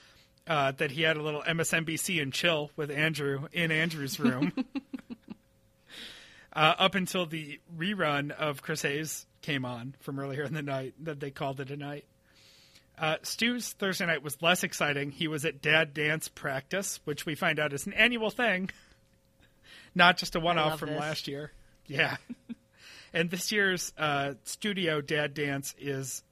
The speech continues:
Speaker 1: to a combination of Black Sabbath's Paranoid and some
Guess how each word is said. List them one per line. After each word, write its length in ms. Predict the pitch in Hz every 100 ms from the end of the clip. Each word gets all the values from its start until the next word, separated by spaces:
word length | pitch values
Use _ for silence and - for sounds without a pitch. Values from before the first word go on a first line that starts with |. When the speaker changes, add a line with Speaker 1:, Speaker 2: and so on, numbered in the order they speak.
| -
Speaker 1:
to 100 | 160
a 80 | 135
combination 580 | 165 151 147 147 - 143
of 140 | 127
Black 240 | 143 143
Sabbath's 560 | - 147 139 143 - - -
Paranoid 680 | - 285 214 165 151 156 - - - _
and 320 | 156 165 156 -
some 360 | - 240 226